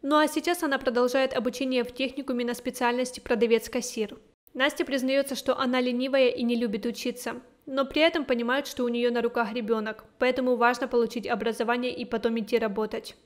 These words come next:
Помимо этого, Настя принимала участие в другом проекте "Сбросить лишнее", где нужно было худеть.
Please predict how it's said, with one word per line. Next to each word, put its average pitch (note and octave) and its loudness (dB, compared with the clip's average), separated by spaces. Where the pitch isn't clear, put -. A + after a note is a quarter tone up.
Помимо C#4+ 4
этого, C4+ 2
Настя C#4+ 0
принимала B3+ 2
участие C4 2
в A3+ 0
другом A#3 4
проекте A3+ -4
"Сбросить B3+ 4
лишнее", A#3 -4
где B3 0
нужно C#4+ 0
было A#3 2
худеть. A3 -2